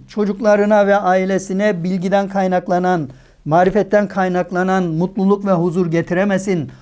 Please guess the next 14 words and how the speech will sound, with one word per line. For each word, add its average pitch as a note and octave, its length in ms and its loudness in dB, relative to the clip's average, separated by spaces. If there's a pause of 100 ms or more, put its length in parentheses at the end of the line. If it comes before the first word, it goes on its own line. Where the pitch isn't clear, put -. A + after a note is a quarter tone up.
(160)
topluma - 440 2
katkı F#3 320 0
yapamasın F#3 760 0 (540)
ve F#3+ 400 0 (300)
toplumun G3 500 0
hiçbir G#3+ 420 -2
yerinde F3+ 680 2
yer E3+ 260 0
alamasın. E3 720 0 (1400)
Ve C#3 60 -4
hatta F3 520 2
ve D#3+ 40 4
hatta D#3+ 580 0 (280)
zaten F3+ 720 0